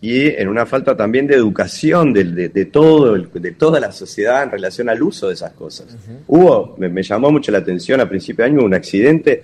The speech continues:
Speaker 1: porque unas personas cruzaron en mitad de la cuadra y, y atro-, y, y los propios peatones atropellaron una bicicleta.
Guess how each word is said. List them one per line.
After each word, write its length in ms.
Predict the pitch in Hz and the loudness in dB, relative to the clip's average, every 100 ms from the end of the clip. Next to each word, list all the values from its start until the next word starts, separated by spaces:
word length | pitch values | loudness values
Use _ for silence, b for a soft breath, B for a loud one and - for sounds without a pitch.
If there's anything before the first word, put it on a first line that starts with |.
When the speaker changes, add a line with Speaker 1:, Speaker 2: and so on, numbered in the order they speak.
| b b b b | b b b b
Speaker 1:
porque 240 | 104 - 147 | -4 2 2
unas 160 | 175 | 2
personas 680 | - 98 - 156 160 117 - - | -2 -6 -2 -2 0 -4 -10 -12
cruzaron 560 | 95 - 147 143 110 | -8 -2 0 0 -2
en 160 | 87 87 | -4 -6
mitad 220 | 87 120 | -2 0
de 80 | 113 | 0
la 140 | 92 | -2
cuadra 540 | 120 131 147 156 156 151 _ _ _ _ | 0 2 2 0 -2 -6 _ _ _ _
y, 380 | 92 90 - 85 | -8 -8 -8 -8
y 40 | |
atro-, 280 | 78 - 85 _ - | -6 -8 -10 _ -8
y, 260 | 98 - | -6 -2
y 40 | 101 | 0
los 160 | - | 0
propios 380 | - 151 170 151 | 0 -2 0 -2
peatones 380 | 107 190 156 147 | -2 -2 -2 -2
atropellaron 640 | 104 - 92 95 - 135 127 | -6 -6 -6 -6 -2 0 0
una 120 | 98 | -2
bicicleta. 640 | 87 - 82 143 127 87 | -4 -8 -8 -6 -4 -8